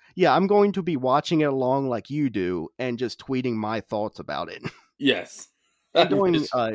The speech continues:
Speaker 1: Instagram and, uh, maybe TikTok. I have no idea.
Speaker 2: Yeah.
Speaker 1: But, um, t-, uh,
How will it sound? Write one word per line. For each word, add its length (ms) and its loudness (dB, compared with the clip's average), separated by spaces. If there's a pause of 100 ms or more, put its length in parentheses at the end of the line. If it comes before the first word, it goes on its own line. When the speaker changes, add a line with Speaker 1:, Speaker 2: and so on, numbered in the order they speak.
(200)
Speaker 1:
Instagram 720 -4
and, 260 -6
uh, 260 -4
maybe 320 -6
TikTok. 520 -10
I 120 -4
have 120 -6
no 160 -8
idea. 340 -10 (440)
Speaker 2:
Yeah. 240 0 (840)
Speaker 1:
But, 160 6
um, 340 0 (680)
t-, 160 -4
uh, 360 0